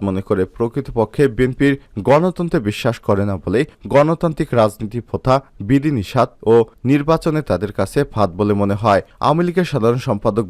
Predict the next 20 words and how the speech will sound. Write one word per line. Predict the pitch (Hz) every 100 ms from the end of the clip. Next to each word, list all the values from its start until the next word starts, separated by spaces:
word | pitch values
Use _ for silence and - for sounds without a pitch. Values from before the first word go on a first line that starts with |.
| 87
বলেন, | 101 160 120
বিএনপি | 123 131 139 107
গণতান্ত্রিক | 107 135 151 135 139 123 _ 117 104
যে | 147
কোনো | 147 165 139
বিষয়কে | 104 104 92 131 131
ফাঁদ | 113 90 -
মনে | 101 98
করে, | 104 98 85 _ -
আর | 123 -
সে | 156
কারণেই | 156 175 170 160 -
তারা | 98 120
চলমান | 120 120 135 131
উপজেলা | 113 120 110 120 127
নির্বাচনকে | 110 95 113 - 90 - 139 - -
হালকা | 120 135 - 135
হিসেবে | 85 101 101 156 -
জনগণের | 123 139 135 143 139
সামনে | 107 92